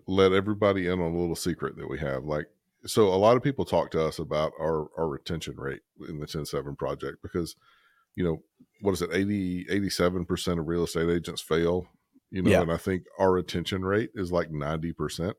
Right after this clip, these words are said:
Speaker 2: Yeah.
Speaker 1: So, like, ninety percent of the people with us are, are still around.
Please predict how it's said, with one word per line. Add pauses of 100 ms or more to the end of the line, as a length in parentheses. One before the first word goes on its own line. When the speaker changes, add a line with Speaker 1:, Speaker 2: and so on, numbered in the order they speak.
(480)
Speaker 2:
Yeah.
Speaker 1:
So,
like,
ninety
percent
of
the
people
with
us
are, (160)
are (200)
still
around.